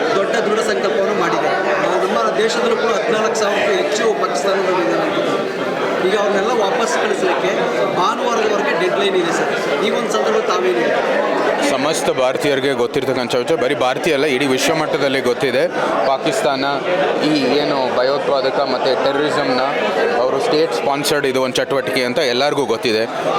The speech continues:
Speaker 2: ಈ ನಿಟ್ಟಿನಲ್ಲಿ ಅವರ ಒಂದು, ಆ, ಏನು ನ್ಯಾಷನಲಿಸ್ಟ್ ಇದ್ದಾರೆ, ಪಾಕಿಸ್ತಾನ್ ನ್ಯಾಷನಲ್ಸ್ ಇಲ್ಲಿ, ಅವ್ರನ್ನ ಕಳ್ಸೋದು ಸೂಕ್ತ ಕ್ರಮ. ಆ, ಇನ್ನೇನು ಮಾಡೋದು ಮತ್ತೆ ಭಾರತೀಯರು? ನಾವು ಪ್ರತಿಕ್ರಿಯೆ ಕೊಡಲೇಬೇಕು. ಮತ್ತು ಅದ್ರ ಜೊತೆಗೆ ನಾವು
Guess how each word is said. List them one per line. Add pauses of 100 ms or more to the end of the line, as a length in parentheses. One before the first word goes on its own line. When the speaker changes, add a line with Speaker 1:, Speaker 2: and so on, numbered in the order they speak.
Speaker 2:
ಈ
ನಿಟ್ಟಿನಲ್ಲಿ
ಅವರ
ಒಂದು, (1040)
ಆ,
ಏನು
ನ್ಯಾಷನಲಿಸ್ಟ್
ಇದ್ದಾರೆ,
ಪಾಕಿಸ್ತಾನ್
ನ್ಯಾಷನಲ್ಸ್
ಇಲ್ಲಿ, (480)
ಅವ್ರನ್ನ
ಕಳ್ಸೋದು
ಸೂಕ್ತ
ಕ್ರಮ.
ಆ,
ಇನ್ನೇನು
ಮಾಡೋದು
ಮತ್ತೆ
ಭಾರತೀಯರು?
ನಾವು
ಪ್ರತಿಕ್ರಿಯೆ
ಕೊಡಲೇಬೇಕು.
ಮತ್ತು
ಅದ್ರ
ಜೊತೆಗೆ
ನಾವು